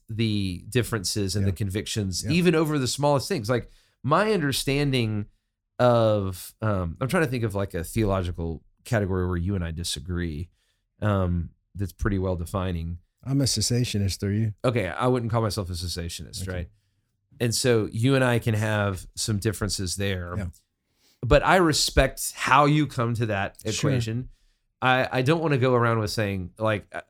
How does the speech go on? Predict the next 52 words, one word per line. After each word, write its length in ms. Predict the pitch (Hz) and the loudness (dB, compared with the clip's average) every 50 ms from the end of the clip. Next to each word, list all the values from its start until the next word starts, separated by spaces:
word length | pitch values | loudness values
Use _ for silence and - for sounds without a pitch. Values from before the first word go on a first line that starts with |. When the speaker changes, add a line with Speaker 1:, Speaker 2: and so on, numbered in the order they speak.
| 98 | 0
Speaker 1:
I 40 | 117 | 0
don't 100 | 123 131 | 2 2
wanna 120 | 131 120 113 | 2 2 2
go 60 | 113 | 2
around 120 | 110 107 104 | 2 0 0
saying, 180 | 90 110 104 | -2 -2 -2
like, 100 | 101 95 | -2 0
"Lou 140 | 101 117 135 127 | 0 0 0 2
Priolo 360 | 123 131 113 120 120 117 110 | 2 2 2 4 4 2 2
is 100 | 95 87 | 0 -2
an 120 | 90 76 - | -4 -6 -4
idiot. 480 | - 110 123 127 107 82 85 92 - - _ _ _ - - - _ | 0 0 2 2 0 -2 -4 -6 -8 -10 _ _ _ -20 -20 -12 _
You 140 | - 113 107 | 0 2 2
know, 200 | 104 101 101 101 | 2 2 2 2
how 160 | 104 120 123 | 2 0 2
can 140 | 123 127 110 | 2 2 0
he 80 | 113 107 | 0 0
believe 420 | 98 101 98 110 117 127 120 101 | 0 0 0 2 2 2 2 2
this 300 | 101 101 95 87 120 117 | 0 -2 -2 -2 -2 -2
Speaker 2:
Mm-hmm. 120 | 110 110 | 0 4
Speaker 1:
backward 460 | 107 113 104 120 120 - 113 107 95 87 | 4 4 4 4 2 0 -2 -2 0 0
doctrine?" 640 | 104 101 110 127 - - - 85 78 80 87 101 104 - _ _ _ _ _ _ _ _ - | 0 0 0 0 0 -2 -8 -10 -8 -6 -4 -6 -6 -8 _ _ _ _ _ _ _ _ 0
Um, 460 | 117 117 113 110 107 104 101 98 95 - | 2 4 4 4 4 2 2 0 0 2
or 140 | 127 123 123 | 4 6 6
I 60 | 127 | 6
don't 80 | 143 | 6
wanna 160 | 156 139 120 110 | 4 2 -2 -6
cancel 640 | - - - - 147 151 165 - - - 135 110 | -6 -8 -2 0 2 2 2 2 0 0 0 0
you. 460 | 95 82 78 76 65 50 - 107 110 - _ _ _ _ | 0 0 -4 -6 -8 -8 -8 -8 -8 -10 _ _ _ _
In 60 | 113 113 | 0 2
fact, 200 | 151 156 135 151 | 2 2 2 2
I 100 | 143 131 | 2 2
kind 200 | 113 156 185 214 | 4 4 4 4
of 100 | 170 135 | 4 6
welcome 360 | 127 139 156 151 - 165 151 | 6 6 6 6 4 2 4
you 100 | 151 156 | 4 4
into 220 | 156 156 147 147 131 | 4 4 4 2 4
fellowship 600 | - 156 165 190 190 170 - - 120 131 127 - | 4 4 4 4 4 0 2 2 2 4 4 4
and 160 | 135 127 123 | 4 4 2
say, 280 | - - 139 139 139 | 2 4 4 4 6
like, 160 | 139 139 135 - | 4 4 2 2
"Actually, 320 | 147 190 - - 240 214 | -2 -4 -2 0 0 0
you 120 | 185 160 156 | 0 0 0
could 120 | 156 139 | -2 0
probably 240 | - 156 143 131 117 | 2 2 2 2 2
press 380 | - - - - 160 175 - - | 4 6 6 6 6 4 4 2
on 140 | 120 101 95 | 0 0 0
me." 160 | 87 78 - - | -4 -6 -6 -6
And, 180 | 165 190 202 | -4 -4 -4
and 160 | 202 202 202 208 | -4 -2 0 2
there's 180 | 220 202 - | 2 2 0
some, 420 | - - 220 220 208 196 180 175 | 2 2 2 2 2 -2 -4 -6